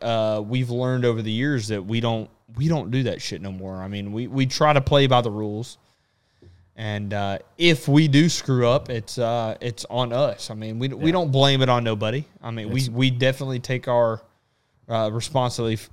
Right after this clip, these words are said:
Speaker 1: responsibility for ourselves, and, uh, but what I'm, where I'm getting at is, is, is these local game wardens. You know, they, they, they know, they, they know if they're talking to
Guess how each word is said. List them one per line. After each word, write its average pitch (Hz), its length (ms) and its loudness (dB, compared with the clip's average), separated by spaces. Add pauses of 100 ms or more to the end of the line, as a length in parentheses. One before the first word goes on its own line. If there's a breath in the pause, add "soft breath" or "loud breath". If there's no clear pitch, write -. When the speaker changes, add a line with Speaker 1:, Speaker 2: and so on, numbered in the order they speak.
(260)
Speaker 1:
responsibility 131 840 0
for 113 200 -2
ourselves, 113 720 -4
and, 107 340 -6
uh, 101 260 -2 (840)
but 160 340 2 (180)
what 135 160 2
I'm, 127 220 0
where 143 140 4
I'm 120 160 -2
getting 151 280 2
at 101 280 -6
is, 110 320 -6
is, 117 320 -6
is 117 260 -4
these 113 340 -4
local 123 720 2 (580)
game 143 280 2
wardens. 101 480 -8
You 110 100 -6
know, 110 160 -4
they, 123 180 -2
they, 139 280 -2 (120)
they 170 300 2
know, 139 500 2 (260)
they, 135 180 -6 (120)
they 156 180 0
know 180 460 2 (360)
if 127 160 -4
they're 135 160 2
talking 135 440 -4
to 113 380 -8